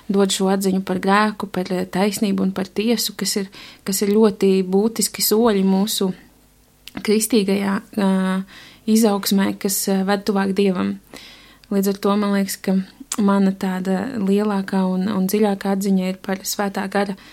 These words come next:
darbu un to, cik personīgi viņš ir iesaistīts mūsu dzīvēs un cik ļoti, ā, viņš vēlas veikt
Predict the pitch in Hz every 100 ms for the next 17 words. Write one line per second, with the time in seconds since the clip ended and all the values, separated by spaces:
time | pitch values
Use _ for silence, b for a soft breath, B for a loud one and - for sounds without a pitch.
0 | b b b - 196 202 220 196 190 190
1 | 196 196 208 - 208 202 196 185 180 180
2 | 185 185 196 202 196 190 185 190 190 -
3 | 208 196 190 190 196 214 196 185 - 196
4 | 185 185 - 196 202 220 214 196 208 -
5 | b b b b b 190 180 180 180 190
6 | 226 208 185 - 190 196 220 214 - -
7 | - 196 196 220 220 -